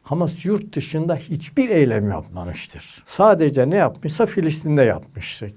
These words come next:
Kime karşı? İsrail işgaline karşı ve işgal altındaki toprak. Bu haliyle de baktığınızda Filistin Kurtuluş Örgütü'nden ya da herhangi bir Fis-, Filistin'deki milliyetçi, ulusalcı, sol örgütten hiçbir farkı yok.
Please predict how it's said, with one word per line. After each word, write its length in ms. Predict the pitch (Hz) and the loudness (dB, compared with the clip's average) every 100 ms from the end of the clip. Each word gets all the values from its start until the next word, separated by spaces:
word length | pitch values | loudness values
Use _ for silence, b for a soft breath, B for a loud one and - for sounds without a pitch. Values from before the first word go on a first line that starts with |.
| - | -4
Kime 280 | 180 202 165 | 0 0 0
karşı? 360 | 113 104 247 | 0 -2 -6
İsrail 480 | 247 156 165 135 107 | -8 -4 2 2 2
işgaline 580 | 101 - 104 87 98 90 | -2 -4 -4 -4 -4 -6
karşı 340 | 120 110 - | -8 -8 -6
ve 80 | 233 | -6
işgal 300 | - 180 151 | -4 0 2
altındaki 440 | 101 - 120 120 | 0 -4 -6 -6
toprak. 400 | - 104 - 92 | -6 -8 -8 -10
Bu 280 | 165 151 170 | -2 2 4
haliyle 400 | 135 135 170 147 | 4 2 0 0
de 120 | 120 | -2
baktığınızda 540 | 110 98 - 104 127 196 | -4 -6 -6 -6 -6 -6
Filistin 420 | 160 143 131 143 | -4 -6 -4 -8
Kurtuluş 520 | - 110 127 135 131 | -6 -10 -6 -6 -4
Örgütü'nden 760 | 127 123 101 - 104 135 202 208 B - | -8 -12 -14 -10 -6 -4 -4 -6 B 0
ya 160 | 156 | 2
da 200 | 151 156 | 4 0
herhangi 480 | 156 139 147 139 127 | 2 0 2 -4 -4
bir 120 | 131 | -6
Fis-, 420 | 120 135 123 - 147 | -4 -6 -6 -10 -10
Filistin'deki 560 | 135 135 135 131 131 160 147 139 | -6 -6 -4 -4 0 -2 0 0
milliyetçi, 640 | 139 131 120 107 - 156 | 2 2 0 -2 -4 -4
ulusalcı, 640 | 143 127 - 104 123 151 | -4 -4 -8 -10 -8 -12
sol 360 | 156 - 170 170 | -12 -4 -2 0
örgütten 540 | 139 123 113 - 147 | -2 -4 -10 -8 -6
hiçbir 300 | 135 135 143 | -6 -6 -8
farkı 400 | - 131 123 - | -2 -2 0 -2
yok. 220 | 233 - | -2 -2